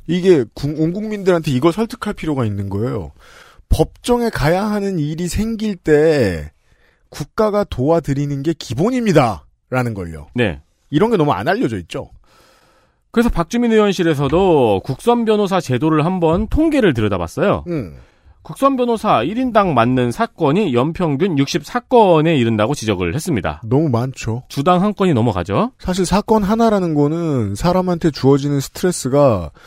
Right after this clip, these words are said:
Speaker 1: 기말고사 한 과목인데
Speaker 2: 네.
Speaker 1: 예순네 과목을 듣는다는 거예요. 한 백팔십 학점쯤?
Speaker 2: 이게 이천십육 년에는 연평균 서른 건이었거든요.
Speaker 1: 음.
Speaker 2: 근데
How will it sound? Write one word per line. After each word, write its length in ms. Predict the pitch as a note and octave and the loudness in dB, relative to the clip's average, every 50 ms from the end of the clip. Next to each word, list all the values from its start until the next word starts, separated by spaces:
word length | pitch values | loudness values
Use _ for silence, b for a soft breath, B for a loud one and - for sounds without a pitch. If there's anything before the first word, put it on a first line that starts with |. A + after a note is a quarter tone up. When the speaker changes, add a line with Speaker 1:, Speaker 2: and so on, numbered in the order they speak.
| B B B B B B | B B B B B B
Speaker 1:
기말고사 500 | - C3+ B2+ E3 G3 F#3+ F#3 F3+ F#3 F3 | -4 0 2 2 2 2 0 2 2 2
한 140 | F3 F#3+ G3 | 2 0 0
과목인데 800 | G3 G3+ F#3+ E3+ C3 A2 G#2+ G#2 G#2 B2 C#3 C3 G2+ D#2+ D2 D2 | 0 0 0 0 0 -2 -2 -4 -4 -2 -2 -2 -2 -4 -4 -2
Speaker 2:
네. 280 | A2 G#2 F2+ D2+ C#2+ - _ _ _ _ _ _ _ - | 0 0 0 -2 -6 -12 _ _ _ _ _ _ _ 0
Speaker 1:
예순네 340 | C3 D3+ F#3 F#3 C#3 C#3 | 0 0 2 4 4 6
과목을 360 | D3 F3 F3+ E3+ D3 C3 B2 A2 | 6 6 2 0 0 0 -2 -2
듣는다는 500 | G#2+ G#2+ G#2+ G#2 G2 G2 F#2 F2+ F2+ F2 | -4 -6 -6 -6 -4 -6 -6 -6 -8 -8
거예요. 420 | F#2 G2 G#2+ A2 G#2 G2 F#2+ G2+ - | -8 -8 -6 -6 -8 -10 -12 -12 -12
한 160 | C#3+ C#3 C3 | -10 -10 -10
백팔십 520 | A2+ - - - - C#3 C#3 - - B2+ - | -6 -6 -6 -2 0 0 0 0 -2 -6 -8
학점쯤? 480 | G#2 - - A#2+ A2 G#2+ - B2+ C3+ D3 _ _ b b b b b b b b | -8 -6 -6 -8 -8 -8 -12 -14 -14 -14 _ _ b b b b b b b b
Speaker 2:
이게 220 | - G3 A3+ A#3+ E3 | -4 0 0 2 2
이천십육 580 | D#3 E3 - B3+ C4 B3+ C#4 A#3 E3 C3+ C#3 | 0 -2 -2 0 0 2 2 2 2 2 2
년에는 480 | E3+ G#3 B3+ C4+ C4 A#3+ A3+ A3+ G#3 D#3+ | 2 4 2 2 2 2 2 2 2 2
연평균 520 | B2+ C3 D3+ - G3 F#3+ F#3+ F3 F3 E3 | 2 0 2 0 -2 -2 0 0 -2 -2
서른 280 | D#3 G3+ C4 D4+ D4 B3 | 0 0 0 0 0 0
건이었거든요. 720 | - G3+ E3 C#3+ A2+ - - G#2 F#2+ G2 A#2 F3 A#3+ - _ _ | -2 -2 0 0 -2 -2 -2 -2 -2 0 0 0 -2 -2 _ _
Speaker 1:
음. 220 | D3 C#3+ A#2 F2 D2 B B B | -12 -10 -10 -12 -16 B B B
Speaker 2:
근데 160 | B E3 E3 | B 0 0